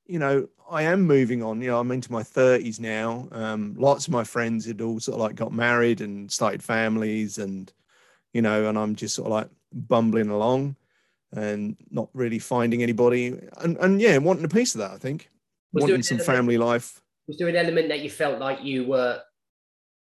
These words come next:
Speaker 2: falling behind, slipping behind and was gonna be left
Speaker 1: Yeah.
Speaker 2: behind?
Speaker 1: Yeah, definitely, definitely. And, you know, you were sort of thinking, you know,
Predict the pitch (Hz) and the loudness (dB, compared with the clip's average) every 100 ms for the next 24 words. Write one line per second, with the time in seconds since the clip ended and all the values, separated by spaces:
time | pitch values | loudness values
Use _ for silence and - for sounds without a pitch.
0 | _ _ _ 151 139 127 123 127 143 98 | _ _ _ 2 2 -2 -4 -2 -4 -4
1 | 87 - - 147 135 123 117 110 123 110 | -6 -14 -12 -4 -4 -4 -6 -4 -2 -2
2 | 113 110 120 110 113 117 - 165 196 127 | -4 -6 -4 -4 -2 -2 0 4 4 4
3 | - _ _ _ _ _ _ _ _ 147 | -2 _ _ _ _ _ _ _ _ 4
4 | 175 151 107 156 151 113 110 - _ 151 | 6 6 4 0 -2 -6 -8 -10 _ -4
5 | 151 113 113 127 127 113 113 113 - 135 | -2 -4 -6 -2 0 2 0 0 -4 -2
6 | 135 110 117 117 110 107 107 | -4 -4 -6 -4 -2 -4 -6